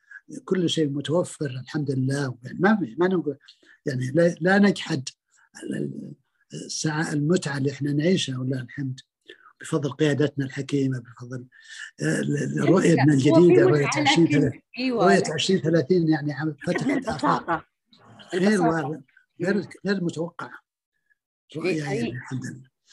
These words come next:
Speaker 1: لكننا، لكن البساطة كان لها، كان لها طعم، كان لها
Speaker 2: صح.
Speaker 1: مذاق.
Speaker 2: صح. كيف ممكن لو إنه مثلا أستاذ صالح، لو إنه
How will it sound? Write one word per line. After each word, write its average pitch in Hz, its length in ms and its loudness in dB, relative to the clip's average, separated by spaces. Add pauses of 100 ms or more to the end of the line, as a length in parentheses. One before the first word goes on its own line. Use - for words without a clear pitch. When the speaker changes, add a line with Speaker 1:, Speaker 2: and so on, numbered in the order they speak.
(260)
Speaker 1:
لكننا، 226 760 6 (360)
لكن 233 360 4
البساطة 247 580 0
كان 247 240 -2
لها، 160 420 -4 (440)
كان 254 180 -2
لها 190 120 -2
طعم، 160 400 -12 (840)
كان 214 160 -10
لها 202 120 -2
Speaker 2:
صح. 185 80 -8
Speaker 1:
مذاق. 151 320 -12 (2000)
Speaker 2:
صح. 170 220 -4 (320)
كيف 466 260 0
ممكن 262 440 2
لو 196 220 4
إنه 226 200 0
مثلا 214 600 -6
أستاذ 208 240 -6
صالح، 226 440 -2
لو 208 140 0
إنه 208 440 -4